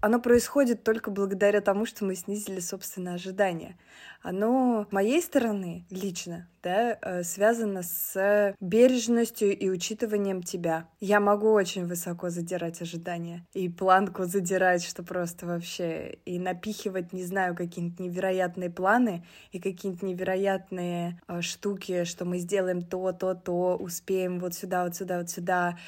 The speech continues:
сделаем ещё вот так, вот так, вот так. Но я знаю, что, например, тебя это может напрягать, и тебе это может быть трудно и накладно. Но я именно с тобой научилась вот этому, честно говоря. Если снизить ожидания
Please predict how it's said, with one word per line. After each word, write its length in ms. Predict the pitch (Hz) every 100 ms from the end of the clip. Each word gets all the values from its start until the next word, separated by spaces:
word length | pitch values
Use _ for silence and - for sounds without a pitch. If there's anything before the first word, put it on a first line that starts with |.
| -
сделаем 420 | - 170 202 190 185
ещё 200 | 175 190
вот 140 | 180
так, 160 | 185 175
вот 100 | 180
так, 160 | 180 180
вот 100 | 180
так. 240 | 277 370 -
Но 100 | 202
я 180 | 208 208
знаю, 340 | 214 262 330
что, 440 | - - 196 196 185
например, 460 | 180 180 190 190
тебя 520 | 180 - 190 196 180 165
это 640 | 165 165 165 165 170 180 - -
может 400 | 180 175 170 175
напрягать, 680 | 175 180 175 185 175 170
и 40 | 170
тебе 260 | 175 175
это 140 | 175 170
может 280 | 175 175 175
быть 240 | 180 170
трудно 520 | - 180 180 170 165 165
и 100 | -
накладно. 840 | 175 170 185 175 170 165 160 160 - _
Но 160 | 190 185
я 200 | 175 190
именно 280 | 240 254
с 80 | 254
тобой 260 | - 226 196
научилась 640 | 185 175 - 175 160 -
вот 140 | 175 160
этому, 380 | 160 - 160 175 _
честно 340 | - 175 170 175
говоря. 340 | 175 - - - _ _
Если 600 | 214 226 254 240 226 220
снизить 480 | - - 262 226 202
ожидания 720 | 202 208 196 214 202 190 180